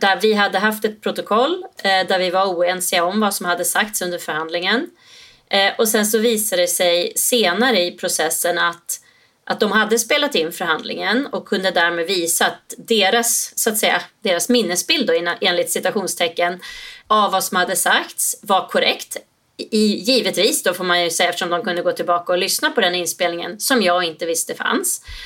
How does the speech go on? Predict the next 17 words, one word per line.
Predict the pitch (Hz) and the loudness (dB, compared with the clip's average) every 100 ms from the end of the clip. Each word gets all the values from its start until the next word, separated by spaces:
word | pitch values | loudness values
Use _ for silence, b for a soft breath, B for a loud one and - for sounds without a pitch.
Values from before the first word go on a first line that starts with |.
| B B B B | B B B B
Eh, | - 202 190 - - | 0 2 2 -2 -8
vi | 175 208 269 359 359 | -2 0 2 2 2
hade | 294 208 - 190 208 | 2 2 2 0 2
inte | 185 160 - 180 | 0 -2 0 0
i | - 190 | 0 -2
det | 190 175 | 0 0
målet, | 180 170 175 170 170 - _ _ _ _ _ | 0 -2 -2 -2 -4 -18 _ _ _ _ _
eh, | 190 180 - | 0 0 -2
försökt | - 208 - 254 285 277 - | 0 0 2 2 2 -2 -8
få | - 208 | -4 -2
deras | 196 202 170 175 175 - - - - | 2 2 2 2 0 -4 -8 -12 0
talan | 214 180 175 180 175 | 2 4 4 2 2
och, | 180 | 0
eller | 196 190 | 0 0
krav | - 202 190 190 | 0 4 4 2
på | 196 | -2
diskrimineringsersättning, | 170 160 196 175 180 175 175 170 190 180 262 - - 180 247 | -2 -2 -2 -2 0 0 -2 -4 -4 0 0 -2 -8 -4 -4